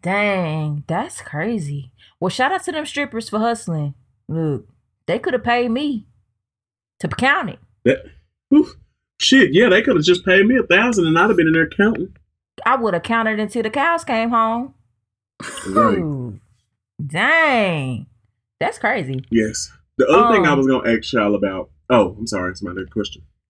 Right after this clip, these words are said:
Speaker 1: Well, no, don't forget. But me and my, <laughs> me and my coworkers were sitting at work trying to figure out how to make money off the Super Bowl.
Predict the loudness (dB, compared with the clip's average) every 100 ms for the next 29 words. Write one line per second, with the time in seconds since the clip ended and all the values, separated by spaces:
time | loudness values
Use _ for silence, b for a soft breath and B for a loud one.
0 | _ -4 0 2 0 0 0 0 -2 -2
1 | -8 -6 -6 -4 -2 0 -2 -2 -4 -2
2 | -2 0 -2 -4 -14 -6 -4 -2 -4 -4
3 | -2 -2 -2 -2 -4 -6 -6 -4 -4 -2
4 | -2 -2 -2 -4 _ _ _ _ _ _
5 | _ _ _ _ _ B B -2 0 0
6 | -2 0 2 2 0 0 0 -2 -2 -2
7 | -4 -6 -8 -6 -6 -6 -6 -8